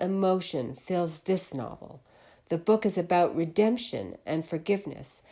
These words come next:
and it asks some very difficult questions. Should one spend the rest of one's life atoning for a horrific act,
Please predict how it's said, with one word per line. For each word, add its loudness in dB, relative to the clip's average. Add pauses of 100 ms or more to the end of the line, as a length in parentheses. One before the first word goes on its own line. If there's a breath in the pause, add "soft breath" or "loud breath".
(240 loud breath)
and 2
it 0
asks 4
some -2
very 6
difficult -2
questions. -8 (500 soft breath)
Should 6
one 6
spend 6
the 4
rest 2
of -2
one's 0
life -2 (100)
atoning -2
for -2 (320)
a -2
horrific 0
act, -4